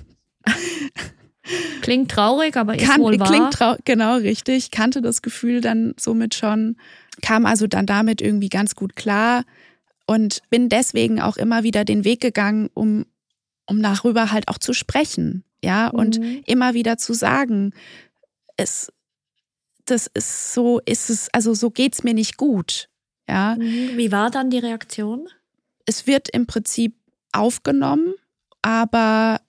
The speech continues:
Speaker 1: es ändert, es ändert nichts
Speaker 2: Wie wird's
Speaker 1: daran.
Speaker 2: denn aufgenommen? Wie, wie sagst du, es wird aufgenommen? Was heißt das?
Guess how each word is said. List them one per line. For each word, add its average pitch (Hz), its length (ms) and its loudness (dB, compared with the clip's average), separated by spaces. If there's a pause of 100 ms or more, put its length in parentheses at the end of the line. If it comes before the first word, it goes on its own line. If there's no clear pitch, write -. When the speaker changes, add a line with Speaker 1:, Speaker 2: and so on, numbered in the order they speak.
(520)
Speaker 1:
es - 140 -2
ändert, 247 440 2
es - 260 -4
ändert 294 400 0 (640)
nichts 208 180 0
Speaker 2:
Wie 220 140 -2
wird's 214 240 2 (100)
Speaker 1:
daran. - 20 -2
Speaker 2:
denn 254 160 -2
aufgenommen? 254 680 -6 (160)
Wie, 226 160 -8 (120)
wie 233 80 -10
sagst 240 360 -10
du, 254 160 -10 (100)
es 226 300 -6
wird 240 260 -4
aufgenommen? 247 640 -6
Was 196 200 -6
heißt 190 260 -6
das? 381 220 -12